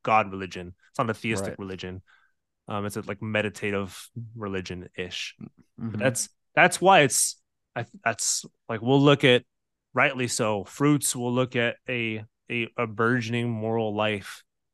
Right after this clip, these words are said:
Speaker 1: but to place your assurance on how much better you're getting is to place the insurance on the wrong foundation.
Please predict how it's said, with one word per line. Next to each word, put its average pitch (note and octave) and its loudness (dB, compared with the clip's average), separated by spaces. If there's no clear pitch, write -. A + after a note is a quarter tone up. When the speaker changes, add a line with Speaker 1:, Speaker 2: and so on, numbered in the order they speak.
Speaker 1:
but C3+ 0
to - -10
place D#3 0
your B2+ 2
assurance - 0
on B2 2
how B2+ 0
much A#2+ 0
better A#2 2
you're A#2 2
getting G#2 -2
is B2 -4
to - -10
place B2+ -4
the B2 -2
insurance A2+ -4
on B2 0
the A2+ -2
wrong A2+ 2
foundation. G2 -8